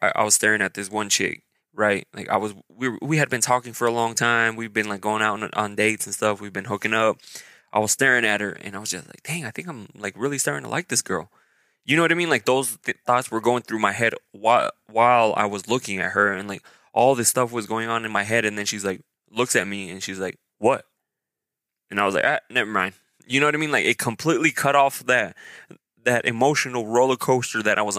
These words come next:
on. And, like, completely, I was like, "Ah, whatever." And y-, you know what I mean? Like, have you ever, like, has a guy ever been looking at you that you're with? Let's not confuse me, like, uh, confuse my words now. A guy that,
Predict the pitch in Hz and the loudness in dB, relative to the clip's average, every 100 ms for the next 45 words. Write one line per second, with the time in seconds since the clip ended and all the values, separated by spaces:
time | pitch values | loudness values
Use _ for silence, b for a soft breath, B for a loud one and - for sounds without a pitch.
0 | - 107 110 127 156 _ _ _ _ _ | 0 2 2 -2 -8 _ _ _ _ _
1 | _ _ _ _ _ _ 120 110 107 104 | _ _ _ _ _ _ -2 -2 -4 -6
2 | 98 _ - 123 110 147 123 107 104 104 | -6 _ -4 -4 0 0 2 2 2 2
3 | 101 113 104 98 95 92 98 b b b | 2 4 2 0 -4 -4 -12 b b b
4 | b b b 110 - - _ - 139 139 | b b b -4 -4 -18 _ -4 2 2
5 | 139 143 139 107 120 135 156 147 131 117 | 2 0 -2 0 0 2 2 4 4 2
6 | - - _ _ _ - 104 - _ _ | -6 -20 _ _ _ -4 -4 -4 _ _
7 | 110 107 107 92 104 120 127 120 120 110 | 0 0 2 2 2 0 0 0 0 -2
8 | 107 110 127 117 113 120 104 131 185 220 | 0 -4 -2 -4 -2 -6 0 0 2 4
9 | 233 160 - _ 117 82 147 196 185 147 | 4 4 0 _ _ -2 0 0 -2 -4
10 | - 214 165 113 101 - 110 95 - 104 | 0 2 2 -2 -6 -10 -4 -4 0 -2
11 | - 123 113 165 135 127 160 135 107 - | -2 -6 -2 -6 0 2 4 2 0 -6
12 | - B B B B 104 95 156 156 139 | -8 B B B B -4 0 0 0 -4